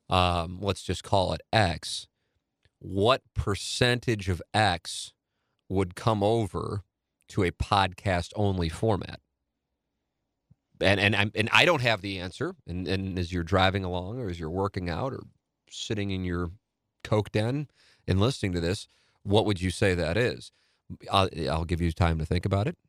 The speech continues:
One, two, three. My belief is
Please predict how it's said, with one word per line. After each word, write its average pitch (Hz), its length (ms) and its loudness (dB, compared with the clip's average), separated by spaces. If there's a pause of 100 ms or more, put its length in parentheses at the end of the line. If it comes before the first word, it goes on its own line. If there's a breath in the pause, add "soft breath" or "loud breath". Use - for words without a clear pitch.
(240)
One, 92 360 -2 (680)
two, 92 320 -2 (680)
three. 95 360 -2 (720)
My 110 400 6
belief 127 480 0
is 98 640 0